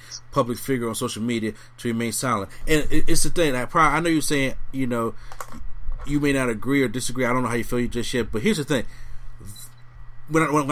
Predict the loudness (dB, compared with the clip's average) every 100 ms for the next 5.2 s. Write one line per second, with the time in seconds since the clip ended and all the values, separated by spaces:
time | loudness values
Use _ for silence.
0 | -2 -2 -2 0 0 0 -2 -2 -2 -2
1 | -2 -2 -2 0 0 -2 0 -2 -2 -8
2 | -10 -16 -14 0 0 2 0 0 -8 -20
3 | -18 -2 4 4 4 0 0 -2 0 2
4 | 4 2 0 0 0 0 0 0 2 2
5 | 2 -2